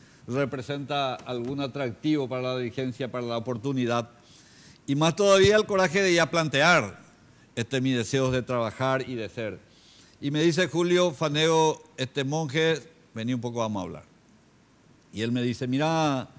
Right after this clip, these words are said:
este, Monjes, ¿por qué vos no sos mi suplente?", me dice, "suplente número uno. Y yo te voy a ayudar y te voy a dar cincuenta por ciento de mi,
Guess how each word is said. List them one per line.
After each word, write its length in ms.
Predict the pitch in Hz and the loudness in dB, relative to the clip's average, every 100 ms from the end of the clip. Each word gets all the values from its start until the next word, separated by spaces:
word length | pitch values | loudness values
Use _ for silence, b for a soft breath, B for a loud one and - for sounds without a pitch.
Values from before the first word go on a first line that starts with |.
| B B B B - | B B B B -8
este, 920 | 131 - 139 135 131 123 117 107 80 - _ _ _ - | -8 -2 0 2 2 2 0 -2 -6 -14 _ _ _ -10
Monjes, 760 | 113 127 123 127 127 117 101 - _ _ _ _ _ | -6 -4 -4 -2 -2 -2 -6 -16 _ _ _ _ _
¿por 160 | 143 127 | -12 -8
qué 360 | 202 202 190 - - - B B B B B | -4 -2 -4 -8 -20 -20 B B B B B
vos 160 | 131 151 | -6 -4
no 100 | 147 | -2
sos 240 | - 165 | 0 0
mi 140 | 151 156 | 0 -2
suplente?", 640 | 160 143 165 175 127 107 | -4 0 4 4 2 -6
me 80 | 76 | -8
dice, 160 | 71 - | -16 -20
"suplente 500 | - 92 156 160 156 | -16 -2 0 2 0
número 340 | 156 156 139 135 | -2 0 -2 -2
uno. 300 | 147 104 76 _ _ _ B B B B B B - | -4 -4 -6 _ _ _ B B B B B B -4
Y 840 | 147 147 147 143 139 135 120 90 - | 0 2 2 2 0 0 -2 -6 -6
yo 160 | 131 165 | -2 0
te 80 | 170 | 0
voy 240 | 160 170 | 2 2
a 60 | 170 | 2
ayudar 440 | 160 147 143 156 | 0 2 2 2
y 80 | 156 | -2
te 160 | 143 143 | -6 -4
voy 160 | 143 | -4
a 60 | 147 | -2
dar 160 | 147 143 | -2 -4
cincuenta 760 | - 143 123 170 180 165 175 | -6 -6 -4 -2 -2 -4 -6
por 180 | 160 139 | -4 -6
ciento 800 | - 160 165 160 170 165 165 - - _ _ _ | -4 -2 -2 -2 0 2 2 -4 -20 _ _ _
de 240 | 120 135 139 | -4 0 0
mi, 1000 | 139 139 139 135 131 127 123 117 101 | 0 0 2 0 0 0 -2 -4 -6